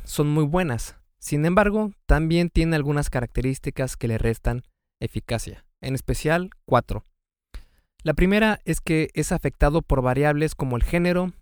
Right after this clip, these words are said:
el tamaño corporal, la gordura, la enfermedad e incluso la hidratación. La segunda es que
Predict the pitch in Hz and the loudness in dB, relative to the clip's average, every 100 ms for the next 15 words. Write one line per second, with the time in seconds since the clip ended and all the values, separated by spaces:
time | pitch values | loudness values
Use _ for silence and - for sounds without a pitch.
0 | - 127 - 127 127 - 113 123 160 175 | -10 -2 0 2 0 -2 0 2 4 2
1 | 170 - _ _ 113 110 117 151 175 156 | -4 -10 _ _ -4 -2 0 2 2 0
2 | - _ _ _ - 120 113 110 107 127 | -4 _ _ _ -10 -6 -2 -2 2 2
3 | 165 - - _ _ - 139 127 165 175 | 2 -2 -20 _ _ -2 -2 0 0 2
4 | 139 123 113 110 113 214 196 - _ _ | 2 2 0 -4 -2 -2 -4 -8 _ _
5 | _ _ - _ _ - 127 143 156 190 | _ _ -20 _ _ -4 -2 0 2 2
6 | 202 202 - 151 - 175 175 | 0 -2 -4 -8 -2 -2 -2